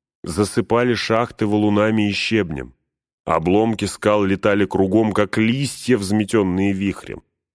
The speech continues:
И посреди этого бушующего урагана несокрушимым утёсом высилась башня Ортханка. Ни малейшего вреда не причинял ей град каменьев и железок, взлетавших на сотни футов.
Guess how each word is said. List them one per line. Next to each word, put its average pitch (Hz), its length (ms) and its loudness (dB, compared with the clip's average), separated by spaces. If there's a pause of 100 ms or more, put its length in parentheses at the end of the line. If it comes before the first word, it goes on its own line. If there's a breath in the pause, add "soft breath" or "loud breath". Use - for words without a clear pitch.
(140)
И 120 120 4
посреди 110 760 0
этого 104 540 0
бушующего 82 840 -2
урагана 92 580 2
несокрушимым 123 1300 0
утёсом 98 680 0
высилась 78 640 -2
башня 73 480 -4
Ортханка. 71 840 -4 (440)
Ни 165 360 2
малейшего 156 880 4
вреда 120 360 2
не 92 120 0
причинял 90 560 0
ей 82 160 0
град 85 320 0
каменьев 90 720 0
и 90 100 -2
железок, 98 680 0
взлетавших 80 1000 -2
на 80 160 -2
сотни 76 480 -6
футов. - 420 -14